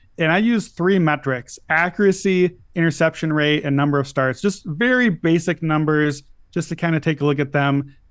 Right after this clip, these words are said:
They're pretty even in those. They both look like pretty quality quarterback prospects. Stroud's a little better. He is, I think, the most accurate quarterback in the draft. He's also been better than Young in big games.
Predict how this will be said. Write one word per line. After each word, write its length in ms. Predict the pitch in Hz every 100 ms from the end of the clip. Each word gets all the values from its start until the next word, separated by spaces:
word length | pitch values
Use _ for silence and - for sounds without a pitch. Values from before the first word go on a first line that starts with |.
| -
They're 100 | 208
pretty 240 | - 269
even 420 | 240 165 131 120
in 120 | 143 139
those. 260 | 131 123
They 100 | -
both 300 | 139 170 180
look 180 | 185 175
like 240 | 185 170
pretty 240 | 165 170 165
quality 580 | - 160 151 156 151 147
quarterback 520 | 139 147 147 151 139
prospects. 760 | 156 147 139 - 143 139 - - _ _
Stroud's 340 | - - 208 240
a 60 |
little 160 | 247 226
better. 240 | 175 131
He 220 | 117 160 190
is, 160 | 180
I 120 | 160
think, 200 | 156 175
the 100 | 151
most 240 | 147 147 139
accurate 400 | 147 139 139 160
quarterback 500 | - 170 165 160 160
in 80 | 165
the 80 | 156
draft. 480 | 151 156 156 160 - _ _ _
He's 160 | 156 175
also 240 | 220 269
been 340 | 254 220 196
better 360 | 139 147 165 185
than 300 | 165 160 156
Young 500 | 147 147 147 151 156
in 180 | 156 139
big 220 | 151 135
games. 480 | 143 139 131 143